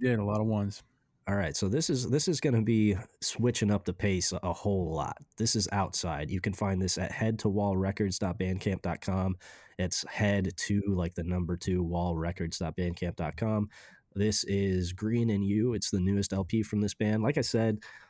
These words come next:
Speaker 2: I know the dudes in this band. Um, I know the dudes who run Head to Wall. I've released stuff with them before. We've played stuff from Head to Wall's discography,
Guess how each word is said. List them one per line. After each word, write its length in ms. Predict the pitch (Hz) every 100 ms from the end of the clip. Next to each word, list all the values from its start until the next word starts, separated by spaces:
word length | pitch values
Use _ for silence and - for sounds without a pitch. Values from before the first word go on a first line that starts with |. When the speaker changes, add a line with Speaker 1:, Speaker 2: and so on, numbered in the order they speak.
| _ - -
Speaker 2:
I 160 | 120
know 160 | 120 120
the 100 | 120
dudes 240 | 120 113
in 60 | 113
this 160 | 110
band. 520 | - 107 104 104 101 117
Um, 240 | 87 90 85
I 60 |
know 160 | 87 90
the 60 |
dudes 220 | 87 92 85
who 80 |
run 200 | 90 92
Head 180 | 92 95
to 80 | 95
Wall. 320 | 92 90 87
I've 180 | 85 87
released 320 | 80 82 90 -
stuff 260 | 90 85
with 100 | 90
them 120 | 87
before. 320 | 87 - 90 85
We've 160 | 85
played 240 | - 87 -
stuff 260 | - 85
from 200 | - 87
Head 160 | 85 85
to 80 | 85
Wall's 300 | 85 82 -
discography, 680 | 85 - 85 85 - 87